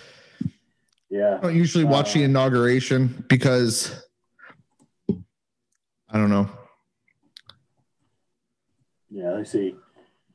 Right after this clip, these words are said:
Speaker 1: if I can, if I can find an image for you. Um, there was Lady Gaga there. There was, uh, oh, here we go. Um, there was Lady Gaga there. There was, uh, Jennifer Lopez performed as well.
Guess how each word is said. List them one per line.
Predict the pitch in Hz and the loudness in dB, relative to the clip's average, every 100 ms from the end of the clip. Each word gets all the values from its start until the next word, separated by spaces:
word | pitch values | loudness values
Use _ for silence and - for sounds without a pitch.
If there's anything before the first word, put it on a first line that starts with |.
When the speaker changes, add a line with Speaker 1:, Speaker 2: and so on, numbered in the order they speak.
| _ - | _ -4
Speaker 1:
if | 110 | -2
I | 107 | -2
can, | 110 107 | -4 -6
if | 110 - | -4 -2
I | |
can | 113 - | 0 -2
find | 120 113 | -2 -2
an | 110 | -2
image | 113 107 | -4 -6
for | - 101 | -8 -6
you. | 95 101 - - 117 | -4 -6 -16 -8 -2
Um, | 120 117 117 | -2 -2 -4
there | 165 | -2
was | 143 131 | 0 2
Lady | 160 165 | 4 4
Gaga | 135 156 170 180 | 4 2 2 2
there. | 180 180 180 170 | 2 4 2 0
There | 131 | -2
was, | 123 117 - | -2 -2 -8
uh, | 90 87 85 85 - _ _ _ _ _ _ _ _ _ _ _ _ _ _ _ _ _ _ | -12 -10 -10 -12 -18 _ _ _ _ _ _ _ _ _ _ _ _ _ _ _ _ _ _
oh, | 202 190 175 | -20 -20 -20
here | 196 | -20
we | 185 | -18
go. | 175 170 - _ _ _ _ _ _ _ _ _ _ _ _ _ _ 95 | -18 -20 -20 _ _ _ _ _ _ _ _ _ _ _ _ _ _ -12
Um, | 98 95 | -10 -6
there | 113 | -2
was | 113 120 | 0 2
Lady | 135 127 | 2 4
Gaga | 131 127 127 | 2 0 0
there. | 123 123 | 0 -2
There | 110 | -4
was, | 104 98 - | -8 -12 -16
uh, | 98 | -14
Jennifer | - 135 131 104 | -6 -4 -4 -6
Lopez | 104 127 151 147 | -2 0 0 -4
performed | - 135 151 151 147 | -6 -12 -4 -4 -4
as | 120 | -4
well. | 117 123 - | -2 0 -2